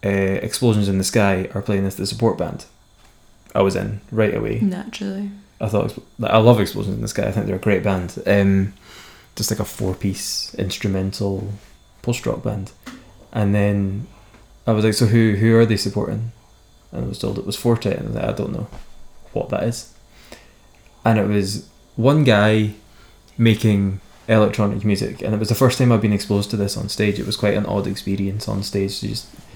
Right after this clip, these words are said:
Speaker 1: you didn't have instruments, like, what was happening? But then, like, the more the set went on, like, people were really getting into it, and when this track came on, the audience was so into it, and I was like, "I need to look into, like, why do people like this?" <laughs>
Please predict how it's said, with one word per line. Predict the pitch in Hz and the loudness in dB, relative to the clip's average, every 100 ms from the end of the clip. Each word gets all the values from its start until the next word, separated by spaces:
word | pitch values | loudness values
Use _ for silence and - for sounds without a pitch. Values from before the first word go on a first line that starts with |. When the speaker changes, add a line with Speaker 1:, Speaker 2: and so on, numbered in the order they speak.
| - - - - - | -20 -20 -20 -16 -4
Speaker 1:
you | |
didn't | 101 107 | 0 0
have | 107 107 | 0 0
instruments, | 98 123 - 98 90 - - | 0 -2 0 -4 -4 -8 -6
like, | 101 117 | -4 -2
what | 104 | -2
was | 117 | -2
happening? | 117 117 - - - - - - - - - | -4 -4 -8 -10 -12 -20 -20 -20 -20 -20 -8
But | - 101 | -2 2
then, | 113 107 104 - - - | 4 4 2 -2 -12 -4
like, | 113 - - | -2 -2 -4
the | 117 | 2
more | 110 113 | 4 6
the | 117 | 6
set | 120 110 | 4 4
went | 107 | 4
on, | 104 104 98 95 98 _ _ - | 4 4 2 0 -6 _ _ -4
like, | 107 | -4
people | - - 131 | -4 -2 2
were | |
really | 113 113 | 4 4
getting | 98 - | 4 2
into | 95 104 104 | 2 0 0
it, | |
and | - | -2
when | 95 98 | -2 2
this | 113 107 | 2 2
track | - 113 110 - | 2 4 2 0
came | - 123 | 0 2
on, | 120 147 - - - - - - - - - - - - - - | 2 0 -6 -20 -20 -20 -18 -20 -20 -20 -20 -20 -20 -20 -20 -6
the | 90 | -2
audience | 131 170 180 | 2 2 2
was | 185 143 | 2 2
so | - - 151 127 | 2 4 4 4
into | 147 175 101 | 4 2 0
it, | - | 0
and | 101 | -2
I | |
was | 104 | -2
like, | 110 | 0
"I | 113 | 2
need | 147 165 | 2 2
to | 240 | 0
look | 156 113 - | 2 2 2
into, | 139 117 113 - - - - | 0 0 -4 -10 -20 -14 -4
like, | 107 - - - - - - | -4 -4 -16 -20 -20 -14 -4
why | 117 190 | 0 2
do | 170 | 2
people | 104 104 - - | 0 -4 -6 -4
like | 104 - - | -6 -6 -12
this?" | - - - - | -18 -16 -8 4
<laughs> | 330 | 4